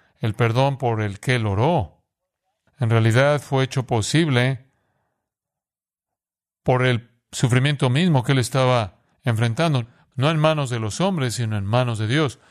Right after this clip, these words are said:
Él es el modelo perfecto de perdón, porque Él puede perdonar a las personas que están haciendo las cosas más cobardes que se han hecho en la historia del mundo. Él es un ejemplo de cómo responde usted al ser tratado con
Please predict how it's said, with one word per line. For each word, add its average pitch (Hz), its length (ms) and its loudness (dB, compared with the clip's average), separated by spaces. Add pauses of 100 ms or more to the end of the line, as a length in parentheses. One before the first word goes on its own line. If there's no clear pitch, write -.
(160)
Él 123 80 0
es 117 100 -2
el 127 80 2
modelo 127 380 2
perfecto 127 460 0
de 113 80 2
perdón, 120 400 0 (340)
porque 127 220 -2
Él 127 60 -4
puede 123 200 0
perdonar 113 440 0
a 160 60 0
las 151 180 -2
personas 117 600 -2 (300)
que - 80 -4
están 127 240 0
haciendo 123 340 0
las 107 160 0
cosas 117 340 -2
más 123 260 0
cobardes 143 640 0
que 120 120 -4
se 123 120 0
han 117 120 0
hecho 113 440 -2 (140)
en 117 120 -4
la 110 60 0
historia 113 340 0
del 104 160 0
mundo. 104 360 2 (640)
Él 135 140 2
es 135 100 2
un 143 120 6
ejemplo 139 320 2
de 113 100 0
cómo 156 300 0
responde 123 420 -2
usted 117 520 -2 (1000)
al 107 180 2
ser 120 300 0
tratado 113 800 0 (1160)
con 117 460 -2